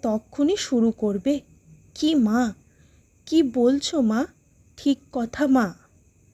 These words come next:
"ঢের, ঢের বরাত দেখেছি ছোট বউ, কিন্তু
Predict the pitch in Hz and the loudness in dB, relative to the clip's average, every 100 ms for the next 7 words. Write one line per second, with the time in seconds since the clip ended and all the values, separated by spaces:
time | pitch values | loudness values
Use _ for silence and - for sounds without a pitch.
0 | _ _ _ _ _ _ - 170 240 294 | _ _ _ _ _ _ -10 0 2 2
1 | 208 - 254 254 196 - _ 202 208 220 | 0 0 2 2 0 -12 _ -4 0 2
2 | 247 247 - 220 - 185 - 180 - _ | 2 0 -2 -6 -6 -10 -12 -14 -18 _
3 | - - 220 202 220 220 370 247 - - | -20 -8 -6 -4 -4 0 0 0 -4 -20
4 | _ - 277 339 370 311 262 | _ -6 0 0 2 2 2